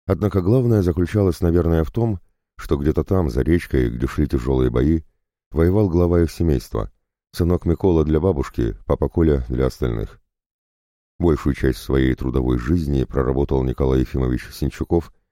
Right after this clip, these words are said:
горноспасателем, а несколько месяцев назад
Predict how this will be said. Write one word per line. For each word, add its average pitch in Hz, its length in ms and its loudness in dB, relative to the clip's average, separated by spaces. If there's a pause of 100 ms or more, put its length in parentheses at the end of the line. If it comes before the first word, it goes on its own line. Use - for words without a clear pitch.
(160)
горноспасателем, 80 920 -2 (720)
а 87 100 0
несколько 101 380 2
месяцев 92 400 0
назад 87 320 0